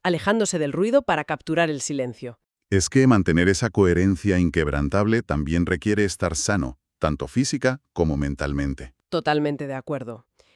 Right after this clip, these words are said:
Speaker 1: Entonces, como conclusión de todo este material,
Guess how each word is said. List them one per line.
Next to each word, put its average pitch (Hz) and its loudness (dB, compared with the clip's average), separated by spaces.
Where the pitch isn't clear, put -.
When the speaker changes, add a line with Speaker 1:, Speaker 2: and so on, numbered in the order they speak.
Speaker 1:
Entonces, 196 0
como 220 6
conclusión 240 4
de 214 2
todo 233 4
este 185 -2
material, 139 -4